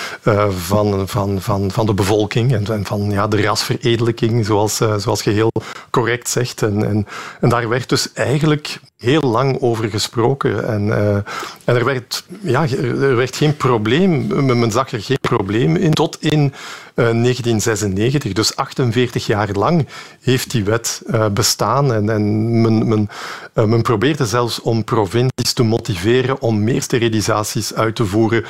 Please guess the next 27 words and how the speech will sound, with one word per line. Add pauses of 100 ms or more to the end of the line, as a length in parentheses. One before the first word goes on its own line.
(260)
Eh,
men,
men (160)
zette
die
provincies
onder
druk
en,
en
zelfs
met
dreigementen (300)
om
geen
fondsen
meer
naar
de
provincies
door
te
sturen
als
er
niet
meer